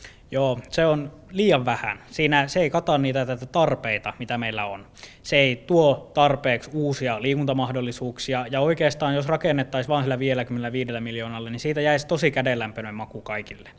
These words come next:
Se ei vaan niinku toisi uusia palveluita, se ei tuo-, toisi mitään niinku uutta. Se korvaisi oikeastaan nämä nykyiset, mutta ei se toisi minkäänlaista uutta.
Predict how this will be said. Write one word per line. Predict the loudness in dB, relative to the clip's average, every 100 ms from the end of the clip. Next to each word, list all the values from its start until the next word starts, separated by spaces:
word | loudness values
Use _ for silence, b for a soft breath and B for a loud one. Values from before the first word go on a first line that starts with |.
| B B B B
Se | 0 2
ei | 4
vaan | 4 2
niinku | 0 -2
toisi | 2 2 0 -8 -20 -6
uusia | -2 0 -2 -2 -4 -6 -12 -12 0
palveluita, | 2 4 0 -2 -4 -8
se | -4
ei | -4
tuo-, | 0 -2 -2
toisi | -2 -2 -2
mitään | 0 0
niinku | 0 -4
uutta. | -8 -10 -10 -8
Se | 0
korvaisi | 2 4 4 2
oikeastaan | 0 -2 -2 0
nämä | 0
nykyiset, | 0 -2 -6 -8 -10 -12
mutta | -14 -6 -6 -2
ei | -4
se | -2
toisi | -2 -2
minkäänlaista | -2 -2 -4 -6 -8
uutta. | -8 -8 -12 -20